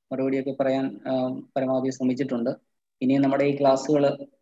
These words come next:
ഇരുപത്തിമൂന്നാം തീയതി വരെയുണ്ട്. ആ, നാളെ വാഴ, പച്ചക്കറി, ആ, കൃഷിയിലെ മണ്ണിന്റെ ആരോഗ്യ പരിപാലനം എന്ന വിഷയത്തിൽ ഡോക്ടർ വി തുളസി, അസിസ്റ്റന്റ് പ്രൊഫസർ, ആർ എ ആർ എസ് പട്ടാമ്പി, ആ, മാഡത്തിന്റെ ക്ലാസ് ആയിരിക്കും. ഇരുപത്തിരണ്ടാം തീയതി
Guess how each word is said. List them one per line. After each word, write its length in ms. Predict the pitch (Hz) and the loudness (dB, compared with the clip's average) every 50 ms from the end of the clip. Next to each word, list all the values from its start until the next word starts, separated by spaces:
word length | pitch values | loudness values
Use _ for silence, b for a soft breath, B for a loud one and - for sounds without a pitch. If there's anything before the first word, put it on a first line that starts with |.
| _ _ - | _ _ -6
ഇരുപത്തിമൂന്നാം 920 | 131 135 139 143 139 139 151 151 151 147 147 - 139 139 143 143 143 139 143 | -4 -2 -2 -2 -2 2 2 2 2 2 0 0 0 0 2 2 2 2 2
തീയതി 200 | 151 147 143 143 | 2 2 2 2
വരെയുണ്ട്. 380 | 135 131 131 127 123 120 117 135 - _ _ _ _ _ _ _ _ _ - 123 | 0 2 2 0 0 0 -2 -4 -4 _ _ _ _ _ _ _ _ _ -4 0
ആ, 180 | 123 127 127 | 2 2 2
നാളെ 520 | 123 123 131 139 139 139 151 156 151 - - - | 4 4 4 4 4 6 6 6 4 2 0 0
വാഴ, 280 | 139 139 139 143 151 156 | 2 4 6 6 6 6
പച്ചക്കറി, 720 | 151 147 139 - 147 135 - 147 147 151 151 156 - - _ - - | 4 2 0 -2 -2 -4 -2 0 0 0 -2 -2 -6 -10 _ -8 -4
ആ, 40 | 139 135 135 135 135 135 135 131 | -2 -2 0 0 0 -2 -2 -4
കൃഷിയിലെ 640 | 131 - - - - - 135 139 135 139 139 139 - 139 | -6 -8 -10 -12 -8 -6 -6 -4 -2 -2 -2 -4 -4 -6
മണ്ണിന്റെ 320 | 131 135 131 135 131 135 135 | -6 -4 -2 -2 0 0 0
ആരോഗ്യ 300 | 135 131 135 131 139 135 | 2 2 0 0 -2 -2
പരിപാലനം 500 | 135 135 135 135 135 135 135 139 139 - | -2 -2 0 0 0 0 -2 -4 -4 -6
എന്ന 120 | - 131 131 | -4 -4 -4
വിഷയത്തിൽ 520 | 131 120 - 139 131 127 - 135 131 151 - _ _ _ _ _ _ - - | -4 -4 -4 -4 -4 -4 -4 -6 -8 -8 -12 _ _ _ _ _ _ -8 -6
ഡോക്ടർ 280 | 127 123 - 139 127 | -6 -4 -4 -4 -2
വി 220 | 131 139 139 139 - | -2 -2 -2 -4 -2
തുളസി, 460 | 135 135 143 143 - 151 120 - - _ _ _ _ _ - | 0 0 0 0 0 -4 -4 -6 -8 _ _ _ _ _ -12
അസിസ്റ്റന്റ് 420 | - - 135 - - 147 139 127 | -10 -10 -10 -8 -6 -4 -4 -2
പ്രൊഫസർ, 400 | 135 131 127 123 - 135 127 - - 131 | -2 -2 -2 -2 -4 -4 -6 -6 -6 -4
ആർ 140 | 127 127 131 | -4 -2 0
എ 60 | 131 | 0
ആർ 120 | 131 131 | 0 0
എസ് 140 | 131 - - - | -2 -4 -6 -8
പട്ടാമ്പി, 460 | 123 - 131 127 123 123 147 151 - _ _ _ _ _ _ _ _ _ _ - - | -6 -4 -4 -4 -4 -4 -6 -8 -8 _ _ _ _ _ _ _ _ _ _ -10 -6
ആ, 100 | 123 123 | -4 -2
മാഡത്തിന്റെ 380 | 123 123 123 123 123 127 127 | 0 0 0 2 2 0 0
ക്ലാസ് 260 | 123 127 127 123 - | 2 0 0 0 0
ആയിരിക്കും. 380 | 131 123 117 117 120 139 156 - _ _ _ _ _ _ _ _ _ - | -2 -4 -4 -4 -4 -6 -6 -8 _ _ _ _ _ _ _ _ _ -4
ഇരുപത്തിരണ്ടാം 520 | 135 143 139 143 143 143 139 151 147 143 | -2 -2 0 0 0 2 2 2 2 2
തീയതി 440 | 147 143 139 131 143 160 160 - | 0 0 -2 -2 -2 -4 -6 -6